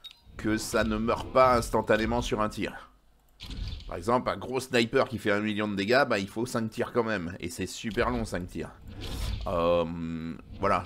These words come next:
ce genre de truc. Après, il y a des unités comme le Scorpion qui, qui t'arrachent quatre tanks d'un coup, hein. Donc, euh, voilà, ça, ça peut dépendre un peu de l'unité.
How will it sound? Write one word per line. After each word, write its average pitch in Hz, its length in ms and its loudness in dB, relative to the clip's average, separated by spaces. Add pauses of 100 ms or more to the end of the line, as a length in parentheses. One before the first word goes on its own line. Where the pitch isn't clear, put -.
ce 98 60 -6
genre 98 160 2
de 101 100 0
truc. 92 380 -6
Après, 139 480 4
il 92 60 0
y - 20 4
a 90 40 2
des 92 200 -6
unités 98 280 -4
comme 98 180 0
le 92 60 -2
Scorpion 123 480 0
qui, 92 340 -4
qui - 100 -18
t'arrachent 107 420 4
quatre 107 220 0
tanks 117 220 0
d'un 113 140 0
coup, 107 240 0
hein. 92 200 0 (460)
Donc, 87 240 -6
euh, - 40 2
voilà, 85 300 2
ça, 78 220 -2
ça 87 140 -4
peut 107 160 -4
dépendre 104 400 0
un 95 80 0
peu 98 120 -2
de 90 60 -4
l'unité. 90 460 0